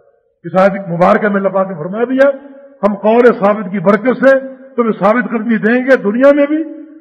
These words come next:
اور آگے ہر مرحلے میں، قبر میں اور قیامت کے دن میدان محشر میں،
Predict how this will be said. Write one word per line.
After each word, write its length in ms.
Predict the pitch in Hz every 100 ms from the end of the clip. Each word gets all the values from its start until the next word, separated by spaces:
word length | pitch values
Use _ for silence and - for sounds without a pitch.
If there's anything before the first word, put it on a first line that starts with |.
| _
اور 80 | 233
آگے 280 | 220 262 320
ہر 280 | 247 311 320
مرحلے 380 | 302 269 277
میں، 120 | 220 196 247
قبر 220 | 247 226
میں 180 | 202 175
اور 380 | - - 202
قیامت 460 | 190 214 220 202 175
کے 100 | 196
دن 160 | 185 175 - _ _
میدان 360 | 190 196 214 208
محشر 440 | 190 196 - 202
میں، 180 | 175